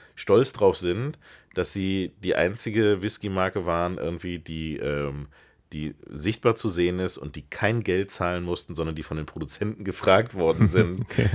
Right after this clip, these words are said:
Speaker 1: äh,
Speaker 2: Sie jetzt
Speaker 1: ähm,
Speaker 2: dürfen.
Speaker 1: ob sie, ob sie die einsetzen dürfen, wohingegen irgendwie du sonst wahrscheinlich irgendwie, äh, diverse Millionen bezahlen musst, um irgendwie überhaupt so ein Product Placement irgendwie zu bekommen. Und da sind sie sehr stolz drauf, dass ihr, ihr Whisky irgendwie da zu sehen ist, äh, ohne dass er irgendwie,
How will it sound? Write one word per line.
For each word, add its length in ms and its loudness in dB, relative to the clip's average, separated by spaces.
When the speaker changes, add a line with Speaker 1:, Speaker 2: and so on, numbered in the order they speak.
Speaker 1:
äh, 260 12
Speaker 2:
Sie 120 10
jetzt 160 6
Speaker 1:
ähm, 80 12
Speaker 2:
dürfen. 300 8
Speaker 1:
ob 140 6
sie, 240 4
ob 120 4
sie 140 -2
die 140 4
einsetzen 520 6
dürfen, 540 0
wohingegen 600 0
irgendwie 380 -2
du 160 -8
sonst 340 -2
wahrscheinlich 420 -4
irgendwie, 400 -4
äh, 220 -4
diverse 460 2
Millionen 460 0
bezahlen 460 -4
musst, 300 -6
um 220 -8
irgendwie 240 -6
überhaupt 340 -4
so 80 -6
ein 100 -6
Product 320 -2
Placement 360 -6
irgendwie 180 -8
zu 100 -16
bekommen. 380 -6
Und 100 -6
da 40 -2
sind 160 -6
sie 80 -4
sehr 200 2
stolz 340 0
drauf, 360 -4
dass 200 -4
ihr, 160 0
ihr 200 0
Whisky 460 0
irgendwie 480 -4
da 160 0
zu 140 -8
sehen 300 0
ist, 220 -8
äh, 280 -4
ohne 320 -2
dass 180 -2
er 180 -2
irgendwie, 460 -6